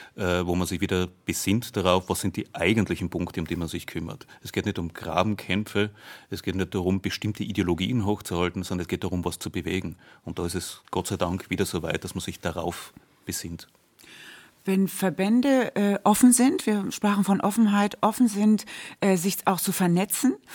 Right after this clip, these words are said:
Speaker 2: Und, äh, dann, finde ich, äh, ist ein ganz große, äh, großer Weg geschafft. Darum geht es, glaube ich, um die Vernetzung von verschiedenen, von den Verbänden auch.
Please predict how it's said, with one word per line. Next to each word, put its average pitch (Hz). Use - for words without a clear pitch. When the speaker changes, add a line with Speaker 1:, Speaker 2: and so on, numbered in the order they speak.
Speaker 2:
Und, 202
äh, 185
dann, 196
finde 208
ich, -
äh, 180
ist -
ein 170
ganz 190
große, 180
äh, 160
großer 165
Weg -
geschafft. -
Darum 175
geht 156
es, 143
glaube 139
ich, -
um 147
die 151
Vernetzung 160
von 156
verschiedenen, 151
von 160
den 147
Verbänden 135
auch. -